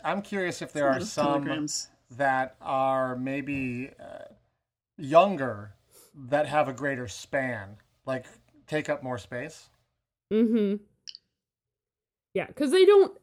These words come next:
Speaker 3: necessarily always want to go out, like, a hundred and thirty feet. They like to stay a little bit closer, but I say, like, trees have feelings in that way. Um,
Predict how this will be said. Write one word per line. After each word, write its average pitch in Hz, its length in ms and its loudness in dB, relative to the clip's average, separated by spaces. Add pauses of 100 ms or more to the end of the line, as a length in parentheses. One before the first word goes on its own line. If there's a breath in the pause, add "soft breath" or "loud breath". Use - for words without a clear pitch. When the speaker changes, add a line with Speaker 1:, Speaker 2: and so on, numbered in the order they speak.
(180)
Speaker 3:
necessarily 247 560 6
always 202 500 4
want 233 240 -4
to 269 80 -6
go 233 320 0
out, 214 480 -2 (120)
like, 190 340 -6 (640)
a 208 80 -6
hundred 214 360 0
and 208 100 -4
thirty 214 320 2
feet. 226 300 -4
They 185 120 0
like 185 260 -2
to 190 260 -2
stay - 240 -4
a 175 80 0
little 170 220 0
bit 220 220 -2
closer, 269 540 -2 (460 loud breath)
but 196 360 2 (1500)
I 190 100 -2
say, 190 300 0
like, 185 240 -2 (680)
trees 190 460 -4 (460)
have 180 180 -6
feelings 220 520 0
in 233 80 0
that 240 160 -4
way. 240 240 -6 (400 soft breath)
Um, 185 560 -2